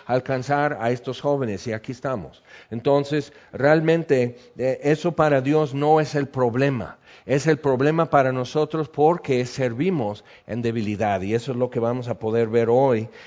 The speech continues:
aquí en Hechos catorce. Entonces tomamos del versículo diecinueve, gran fruto, salen de Iconio, llegan a Listra, hay una, un hombre cojo de nacimiento que es sanado, un tremendo milagro, la gente empieza a decir que Júpiter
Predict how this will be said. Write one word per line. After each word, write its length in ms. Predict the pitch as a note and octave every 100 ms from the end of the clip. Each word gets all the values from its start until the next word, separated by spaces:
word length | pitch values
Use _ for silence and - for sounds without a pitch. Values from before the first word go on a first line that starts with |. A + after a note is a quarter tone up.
| -
aquí 320 | - A2 B2+
en 120 | A#2+
Hechos 340 | A#2+ A#2+ B2+ A2
catorce. 600 | A#2 G#2 C3 B2 - G2+
Entonces 460 | F#2+ C#3 D3+ D#3
tomamos 380 | D3 C#3 D#3+ F3+
del 160 | D#3 C3+
versículo 560 | C3+ - F3+ E3+ C#3
diecinueve, 880 | B2+ C3 C3 A#2 B2 D3 D#3+ G#2+ A#2+ -
gran 260 | B2+ D3+ D#3+
fruto, 580 | - G3+ G3+ G3 F#3+ F#3+
salen 380 | F3 F3 F3+
de 120 | D3+ C#3+
Iconio, 680 | - F#3 G3 F#3+ F3+ E3+ C3
llegan 480 | B2+ D3+ D3+ D3
a 200 | C3 A2
Listra, 600 | A2 D#3 F3+ - F3 F3 - - - - -
hay 260 | B2+ C3+
una, 380 | C#3+ D3+ D3+ C#3+
un 220 | D3 D#3
hombre 320 | D3+ D3+ D3+ D#3+
cojo 420 | - E3+ F3 F3+
de 120 | D#3
nacimiento 680 | D3+ C#3+ D3 D3 D#3+ D#3+ D3+
que 140 | D#3
es 80 | D3
sanado, 720 | - B2+ A#2 B2+ C#3 D#3+ G#3+ - - -
un 180 | C#3 C#3+
tremendo 480 | C3+ C3 D3 F3+
milagro, 500 | F3 D#3 C#3 C3+ D3
la 160 | C#3+ B2
gente 340 | C3 F3 F3+
empieza 580 | E3 D3 D#3 D#3 D#3 C#3+
a 60 | B2
decir 420 | A#2 - D#3+ E3+
que 240 | - C3
Júpiter 760 | A#2+ - F#3 F#3 F3+ E3+ E3+ E3+